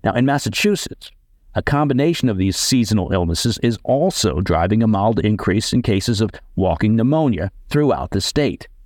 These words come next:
The Centers for Disease Control and Prevention has stressed, however, that they're not seeing anything out of the ordinary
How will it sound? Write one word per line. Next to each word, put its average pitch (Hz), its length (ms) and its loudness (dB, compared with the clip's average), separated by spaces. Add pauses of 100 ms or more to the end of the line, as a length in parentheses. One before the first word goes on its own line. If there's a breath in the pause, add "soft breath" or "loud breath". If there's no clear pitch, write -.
(320)
The 110 100 0
Centers 127 320 0
for 113 140 0
Disease 107 440 0
Control - 360 0
and 107 100 0
Prevention 104 560 0
has 90 140 -2
stressed, 90 400 -4
however, 78 440 -2 (380)
that 110 160 0
they're 110 160 2
not 117 300 0
seeing 196 280 2
anything 139 380 2
out 113 120 0
of 127 60 0
the 139 80 0
ordinary 85 640 0